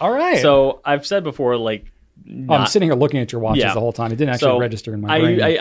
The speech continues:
Speaker 2: I have more than three, but I really just rotate through three. I have some.
Speaker 1: Okay, so
Speaker 2: Like, I
Speaker 1: you're a
Speaker 2: have
Speaker 1: liar then.
Speaker 2: I have a Kermit watch that has a dead battery. I have my G-Shock that I
Speaker 1: You
Speaker 2: wear.
Speaker 1: were wearing that Kermit watch hard, though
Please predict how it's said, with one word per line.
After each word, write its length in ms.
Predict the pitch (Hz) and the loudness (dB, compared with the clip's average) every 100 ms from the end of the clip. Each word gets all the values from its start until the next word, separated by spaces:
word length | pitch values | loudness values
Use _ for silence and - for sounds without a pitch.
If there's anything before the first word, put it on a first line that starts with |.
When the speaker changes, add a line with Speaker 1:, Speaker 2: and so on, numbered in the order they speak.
| 151 | 0
Speaker 2:
I 20 | |
have 320 | 151 269 285 | 0 -4 -4
more 260 | 175 190 208 | -2 0 0
than 200 | 208 196 | -2 -4
three, 340 | 196 202 202 | -2 0 0
but 140 | 165 135 | 0 0
I 20 | |
really 240 | 127 131 | 0 0
just 160 | 120 107 | -2 -4
rotate 380 | 104 95 92 - | -6 -6 -10 -12
through 220 | 95 92 | -14 -14
three. 460 | - 90 85 - - - | -16 -20 -20 -20 -20 -10
I 80 | 104 | -4
have 180 | 110 | -4
some. 180 | 95 - | -2 -2
Speaker 1:
Okay, 100 | 120 | 0
so 80 | 113 | 0
Speaker 2:
Like, 80 | 120 | 2
I 40 | |
Speaker 1:
you're 100 | 135 | 2
a 80 | 151 | 2
Speaker 2:
have 80 | 147 | 2
Speaker 1:
liar 260 | 156 156 110 | 2 0 -4
then. 280 | 101 110 107 | -6 -8 -4
Speaker 2:
I 60 | |
have 100 | 185 | -2
a 60 | 185 | -2
Kermit 300 | - 139 135 | -2 -2 0
watch 200 | 127 127 | 0 0
that 80 | 123 | -2
has 140 | 120 | -2
a 60 | 117 | 0
dead 180 | 117 110 | -2 0
battery. 540 | 107 104 107 104 104 | 0 0 0 0 -2
I 80 | 117 | -4
have 160 | 127 131 | -4 0
my 100 | 120 | -2
G-Shock 500 | 113 104 - 107 104 | -2 -4 0 -2 -2
that 80 | 104 | 2
I 40 | |
Speaker 1:
You 100 | 101 | 6
Speaker 2:
wear. 160 | 403 - | 6 6
Speaker 1:
were 40 | |
wearing 220 | 392 403 | 4 2
that 160 | 330 214 | 0 0
Kermit 240 | 185 160 | 0 0
watch 220 | 139 131 - | 0 0 -2
hard, 260 | 254 214 | -4 -2
though 400 | 131 117 113 117 | 0 0 -4 -8